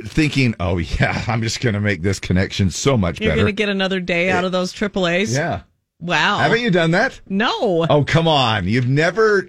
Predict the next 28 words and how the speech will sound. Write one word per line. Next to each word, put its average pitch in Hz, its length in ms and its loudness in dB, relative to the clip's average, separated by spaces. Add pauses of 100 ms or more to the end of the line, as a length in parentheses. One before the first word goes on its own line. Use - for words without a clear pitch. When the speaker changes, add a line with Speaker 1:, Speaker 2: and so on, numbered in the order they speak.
Speaker 2:
I, 214 100 0
I - 20 2 (140)
Speaker 1:
you've 254 240 2
Speaker 2:
haven't. 147 180 2
Speaker 1:
never 185 320 2
tried 151 400 2
just 131 180 2
rotating 147 720 2
or, 110 360 2 (200)
Speaker 2:
Uh-uh. 117 380 0
Speaker 1:
or 117 60 2
spinning 156 580 0
'em 147 220 2
or 117 80 0
trying 135 380 0
to 117 60 -2
just 117 320 -2
be, 123 140 0 (140)
get 127 180 2
a 123 40 0
better 127 260 2
connection 120 500 -2
with 117 140 -2
that 117 220 2
Speaker 2:
I 113 80 -2
Speaker 1:
remote? 117 260 2
Speaker 2:
really 240 120 2
haven't. 214 600 -6